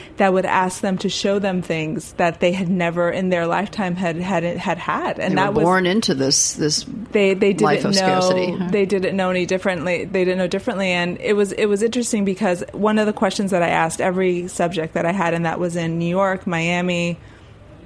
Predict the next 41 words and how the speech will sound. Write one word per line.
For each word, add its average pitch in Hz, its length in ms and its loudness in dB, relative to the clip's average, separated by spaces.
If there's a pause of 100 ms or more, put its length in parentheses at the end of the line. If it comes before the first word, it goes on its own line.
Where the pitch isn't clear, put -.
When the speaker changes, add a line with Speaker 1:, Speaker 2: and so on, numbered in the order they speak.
(340)
Speaker 1:
wherever, 185 400 4 (180)
or 196 140 4
in 190 120 0
Cuba 285 380 0
was, 190 280 2
you 254 80 0
know, 202 80 0
what, 180 360 -2
what 196 160 0
kind 196 220 0
of 170 80 -4
dishes 175 400 -2
do 180 120 -6
you 170 200 0
remember 170 500 0
that 170 160 -2
you 180 100 0
don't 175 180 -2
have 262 260 0
anymore? 190 520 -2 (460)
Um, 202 240 4
when 202 100 2
I 196 80 2
would 196 140 2
ask 202 180 0
this 214 140 -4
question 185 400 -2
in 185 60 -2
Miami, 226 600 0
it 202 100 0
was 196 180 -2
always 196 320 0
something 196 480 -2
that 170 300 0
was, 302 160 -4
you 294 80 0
know, - 80 -2
maybe 180 300 0
b-, 170 180 -6
very 180 380 0
Baroque, 165 680 -2